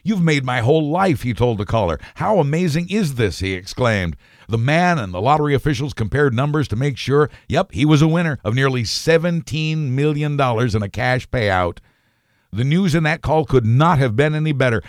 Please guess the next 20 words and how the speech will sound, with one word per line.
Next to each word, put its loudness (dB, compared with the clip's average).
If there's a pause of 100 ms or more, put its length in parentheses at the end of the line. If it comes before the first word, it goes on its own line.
(120)
and -4
having 2
learned 0
what 2
he -2
thought 0
was -4
everything 2
he -2
needed -2
to -2
know, 2 (560)
he -4
hung 2
up. 2 (1600)
And 0
then 0
terror 0
set -2
in. -2